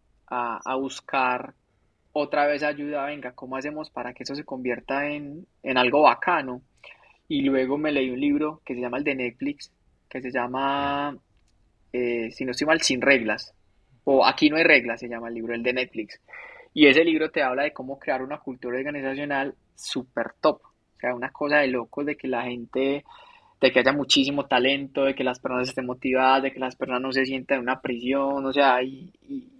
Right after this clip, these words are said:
son, ah, son, son cosas o decisiones a veces un poco locas que uno tiene que tomar, por ejemplo, vacaciones ilimitadas.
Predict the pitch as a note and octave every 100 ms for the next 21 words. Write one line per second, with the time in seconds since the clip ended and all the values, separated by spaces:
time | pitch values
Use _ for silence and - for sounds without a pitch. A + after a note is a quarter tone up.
0 | - - D3 - - - A#2 - - -
1 | - D3 F3+ F3 F3+ - D3 C3+ C3 C#3
2 | F3 D#3 C3+ D3+ E3+ E3+ - D#3+ D#3 D3+
3 | - D#3 D3+ D#3 D3+ - D3 C#3 - C#3+
4 | C3 B2+ C#3+ C#3+ C#3 C#3 B2+ C3 D3 D3
5 | B2 - A2 A#2+